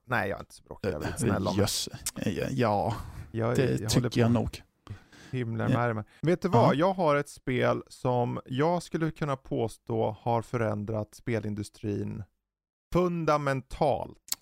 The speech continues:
Speaker 2: Ö, oj, jösses.
Speaker 1: Ett spel så viktigt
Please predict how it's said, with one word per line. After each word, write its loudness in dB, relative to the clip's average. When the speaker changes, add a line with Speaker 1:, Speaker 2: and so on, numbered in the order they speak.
Speaker 2:
Ö, 6
oj, 2
jösses. 4
Speaker 1:
Ett 2
spel 4
så 0
viktigt -2